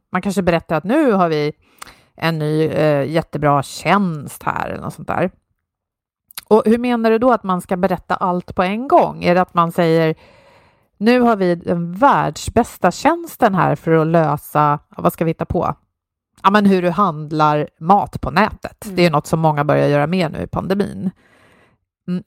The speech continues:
Speaker 1: Är det då att man gärna vill säga att det här är både superbilligt, det är enkelt, de som levererar är astrevliga?
Speaker 2: Mm, ja, ja,
Speaker 1: <laughs> Och
Speaker 2: ja.
Speaker 1: att man då, liksom, och att man, och då tycker du att man ska välja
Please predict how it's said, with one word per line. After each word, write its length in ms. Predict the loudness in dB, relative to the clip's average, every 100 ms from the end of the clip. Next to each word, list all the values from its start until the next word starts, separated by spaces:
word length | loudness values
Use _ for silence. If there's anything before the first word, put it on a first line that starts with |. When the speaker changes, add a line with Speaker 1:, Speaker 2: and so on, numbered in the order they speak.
| 2
Speaker 1:
Är 140 | 4
det 80 | 4
då 120 | 2
att 100 | 0
man 180 | 0 0
gärna 280 | 0 2 0
vill 140 | -2
säga 300 | 0 0 2
att 160 | 0 -2
det 80 | 0
här 260 | 0 0
är 60 | 0
både 400 | 0 2 0 -2 _ _ -20
superbilligt, 1400 | -4 2 4 4 -2 -4 -2 0 2 2 2 2 0 -2
det 100 | -6
är 240 | 0 2 2
enkelt, 580 | 0 -2 -6 0 0 2
de 120 | -2
som 180 | 0 0
levererar 880 | 0 2 2 4 4 2 2 0 0
är 180 | -2 0
astrevliga? 1000 | 2 0 -2 -6 -2 2 2 2 2 2 0 -4
Speaker 2:
Mm, 360 | -6 -4 -6 0
ja, 260 | 6 8
ja, 100 | 8
Speaker 1:
<laughs> 40 | 8
Och 60 |
Speaker 2:
ja. 60 | 6
Speaker 1:
att 60 | 4
man 160 | 0
då, 120 | 0 -2 -6 -6 -10 -6
liksom, 360 | -2 0 0 -2 2
och 160 | 2
att 80 | 2
man, 120 | -2 -4 -12 -8 -2
och 180 | 0 2
då 180 | 2 2
tycker 340 | -4 -2 2
du 60 | 2
att 100 | 0
man 140 | -4
ska 140 | -4
välja 280 | -2 0 -2